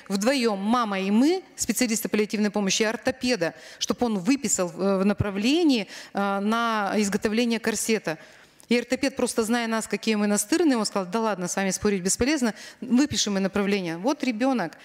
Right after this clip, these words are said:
И на сегодняшний день, вот на самом деле, это раннее ортезирование, это, э, очень важный, э, м, э, вектор сопровождения вот этих детей. Там, где мы знаем, что будут, э, деформации грудной клетки, там, где у нас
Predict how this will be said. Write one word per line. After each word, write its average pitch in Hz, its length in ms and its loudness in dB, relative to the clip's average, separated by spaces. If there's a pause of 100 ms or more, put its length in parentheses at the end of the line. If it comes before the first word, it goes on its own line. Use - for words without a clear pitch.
(260)
И 247 100 2
на 247 80 2
сегодняшний 247 600 0
день, 285 240 2
вот 302 140 0
на 247 60 0
самом 226 220 -2
деле, 208 180 0
это 208 220 -2
раннее 226 520 0
ортезирование, 202 920 0 (300)
это, 220 500 -4
э, 208 400 -2
очень 233 420 0
важный, 226 720 0 (300)
э, 208 40 -4
м, 185 840 -2
э, 202 220 0
вектор 226 580 0
сопровождения 208 680 0
вот 202 140 0
этих 202 260 -2
детей. 190 420 -2 (240)
Там, 240 200 -2
где 240 100 0
мы 247 100 4
знаем, 226 400 0
что 214 200 -4
будут, 202 360 0
э, 185 220 -2
деформации 208 580 -2
грудной 190 340 0
клетки, 202 320 -2
там, 196 200 -4
где 185 100 -2
у 196 40 2
нас 196 260 -2